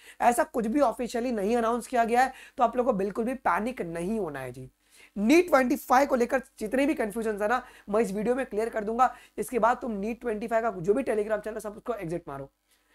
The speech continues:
ठीक है। तुम अपने पढ़ाई पे फोकस करो। सबसे पहली बात एलिजिबिलिटी क्राइटेरिया, हाँ, आपको कम से कम सत्रह साल का होना पड़ेगा जी, ठीक है, on or before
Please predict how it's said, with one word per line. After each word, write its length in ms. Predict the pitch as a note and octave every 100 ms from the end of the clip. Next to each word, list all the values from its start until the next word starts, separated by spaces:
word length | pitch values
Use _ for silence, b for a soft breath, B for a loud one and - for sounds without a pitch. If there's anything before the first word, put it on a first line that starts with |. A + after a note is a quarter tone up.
| b
ठीक 100 | A3+
है। 160 | B3 A#3 b b
तुम 100 | C4
अपने 140 | B3 D4
पढ़ाई 260 | A#3 A#3
पे 80 | B3
फोकस 320 | A3+ G3 D#3+
करो। 220 | - C#3+ C3+ b b
सबसे 240 | D#4+ D4
पहली 220 | F4 B3+ B3+
बात 160 | C#4 -
एलिजिबिलिटी 440 | G#3 G#3 G#3 A3+
क्राइटेरिया, 440 | C4 D#3+ D3+ D3 C3
हाँ, 380 | A#3 C#4 C#4+ _ _
आपको 240 | G3 G#3 B3+
कम 200 | G#3+ G3+
से 100 | B3+
कम 160 | C#4 C4+
सत्रह 280 | - -
साल 180 | A3 A3
का 100 | A3
होना 240 | G#3+ E3 F#3
पड़ेगा 300 | G3+ G3+ G#3
जी, 100 | G#3+ C4 B B B
ठीक 120 | A#3+
है, 100 | D4
on 200 | G3+ A3
or 60 | C4
before 300 | A3 G#3 C4